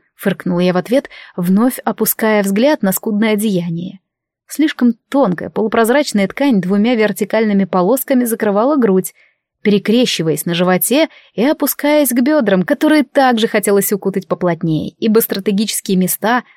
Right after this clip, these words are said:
закрывались двумя лоскутами полупрозрачной ткани. "Это сложно назвать нарядом. Может, я могу рассчитывать на что-то более закрытое?" В надежде на положительный ответ попыталась попросить я.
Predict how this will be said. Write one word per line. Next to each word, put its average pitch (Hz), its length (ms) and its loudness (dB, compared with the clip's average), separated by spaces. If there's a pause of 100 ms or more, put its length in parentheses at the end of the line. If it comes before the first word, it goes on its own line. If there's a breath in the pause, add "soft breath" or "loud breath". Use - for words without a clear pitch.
закрывались 220 560 2
двумя 208 340 2
лоскутами 233 540 0
полупрозрачной 220 720 0
ткани. 208 440 -4 (840)
"Это 196 200 -4
сложно 220 380 2
назвать 190 380 0
нарядом. 175 480 0 (460)
Может, 233 220 0
я 254 120 4
могу 277 340 4
рассчитывать 233 600 0
на 220 180 0
что-то 226 280 -4
более 269 320 2
закрытое?" 208 600 0 (420)
В 190 60 0
надежде 175 400 2
на 180 100 -2
положительный 180 560 0
ответ 180 300 -4
попыталась 185 520 -2
попросить 202 500 -2
я. 175 240 -2